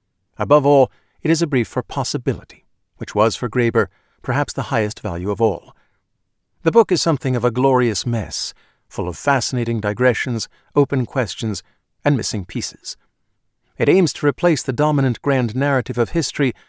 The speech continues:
not with another of its own devising, but with the outline of a picture,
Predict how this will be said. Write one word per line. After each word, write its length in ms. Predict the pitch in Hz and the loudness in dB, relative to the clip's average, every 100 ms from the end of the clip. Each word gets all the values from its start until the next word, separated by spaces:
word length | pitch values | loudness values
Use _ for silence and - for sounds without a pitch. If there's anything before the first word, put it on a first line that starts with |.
| _ - | _ 0
not 220 | 185 170 | 2 2
with 100 | 147 | 0
another 340 | 127 135 117 110 | 2 2 2 2
of 100 | 110 | 0
its 120 | - | 0
own 160 | 110 | -4
devising, 580 | 107 104 135 127 107 101 - _ _ _ | -2 2 2 2 0 -6 -10 _ _ _
but 80 | 131 | -2
with 140 | 139 139 | 0 0
the 120 | 156 | 0
outline 480 | 170 - 151 135 135 | -2 0 0 2 0
of 160 | - 123 | -2 -6
a 60 | |
picture, 520 | - 135 - - - | -6 -6 -6 -12 -16